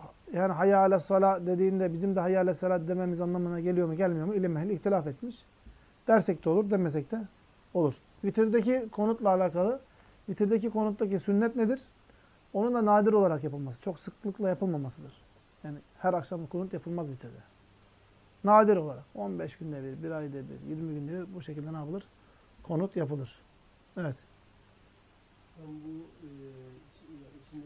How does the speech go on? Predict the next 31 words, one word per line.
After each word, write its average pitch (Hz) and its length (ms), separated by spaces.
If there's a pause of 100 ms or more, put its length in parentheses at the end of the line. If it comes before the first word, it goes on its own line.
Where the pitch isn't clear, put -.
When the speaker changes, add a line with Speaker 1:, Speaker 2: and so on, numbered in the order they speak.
Speaker 2:
içki 147 320
satılan 151 300
otellerden 143 580
mal 135 140
satılır 135 440
mı? 139 100 (2000)
Speaker 1:
Ya 156 140
sattığın 185 300
şey 202 120
helalse, 190 400
he-, 185 200
helal 202 260
bir 170 60
şeyse 139 320 (840)
Allah'ın 175 340
izniyle 147 160
bir 160 100
beis 165 200
yoktur 156 380
yani. 120 120 (720)
Onlara 180 300
da 170 240
destek 170 280
olan 185 220
bir 160 40
şey 190 100
de 170 140
değilsin 175 280
tabii 127 200
ki 135 80
yani. 131 120